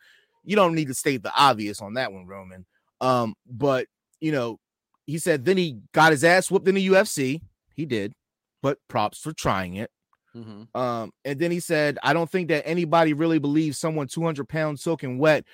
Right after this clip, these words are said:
Speaker 1: with no explosive bone in their body could ever really do anything to me. I'm six three, two hundred sixty-five pounds." He's about the size of LeBron.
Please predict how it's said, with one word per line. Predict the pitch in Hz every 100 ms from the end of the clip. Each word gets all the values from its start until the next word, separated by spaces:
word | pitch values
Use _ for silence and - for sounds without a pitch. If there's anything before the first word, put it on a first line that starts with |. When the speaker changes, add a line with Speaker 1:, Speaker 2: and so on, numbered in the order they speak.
| -
Speaker 1:
with | 139 120
no | 135 202 202
explosive | - 180 170 151
bone | 143 151
in | 143
their | 139
body | 120 131 123 117 _ _
could | - 160 -
ever | 190 185
really | 175 160
do | 151 156
anything | 139 123 117
to | 101
me. | 107 101 98 _ _
I'm | - 131
six | - 262 233
three, | - 180 165
two | - - 233 220
hundred | 196 196 180
sixty-five | - 190 - 170 170 160 -
pounds." | 143 120 110 - _ _ _ _ _ _ _ -
He's | -
about | - -
the |
size | - 127 156
of | 113
LeBron. | 104 120 - -